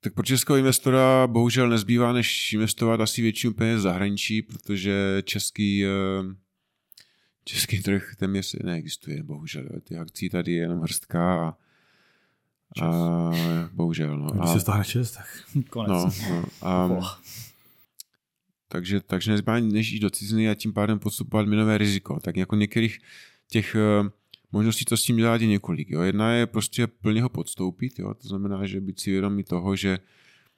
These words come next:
Speaker 1: do těch mých výnosů měřených v korunách bude výrazně promlouvat pohyb měny, jo, vůči dolaru, euru, případně dalším měnám. A, a je to, myslím, že, myslím si, že to je jako, není to s-,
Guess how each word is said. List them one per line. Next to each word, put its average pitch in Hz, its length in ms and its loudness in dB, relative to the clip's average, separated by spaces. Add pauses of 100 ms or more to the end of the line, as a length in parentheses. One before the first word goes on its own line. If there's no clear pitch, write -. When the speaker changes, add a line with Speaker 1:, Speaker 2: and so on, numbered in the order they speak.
(120)
Speaker 1:
do 95 60 0
těch 98 220 2
mých 98 160 2
výnosů 98 680 4
měřených 101 440 2
v - 20 -12
korunách 101 580 2
bude 98 220 4
výrazně 95 380 2
promlouvat 95 640 2 (180)
pohyb 92 260 0
měny, 85 460 0 (180)
jo, 98 80 -6
vůči 85 540 -4 (580)
dolaru, 82 500 2
euru, 82 440 2
případně 82 420 -4
dalším 80 340 -4
měnám. 87 480 -6 (1400)
A, 90 720 4 (920)
a 95 200 0
je 110 140 2
to, 123 100 2
myslím, 131 280 2
že, 123 240 2
myslím 123 260 -4
si, - 80 -8
že 131 80 -2
to 131 140 -2
je 123 360 2 (460)
jako, 107 400 -2 (300)
není 120 160 2
to 120 120 -2
s-, - 120 -6